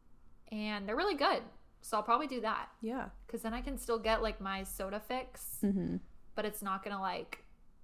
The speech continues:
Speaker 2: Not with all the pain.
Speaker 1: Yeah.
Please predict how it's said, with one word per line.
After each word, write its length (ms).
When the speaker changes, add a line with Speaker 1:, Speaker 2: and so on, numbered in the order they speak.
Speaker 2:
Not 220
with 140
all 180
the 240
pain. 480
Speaker 1:
Yeah. 320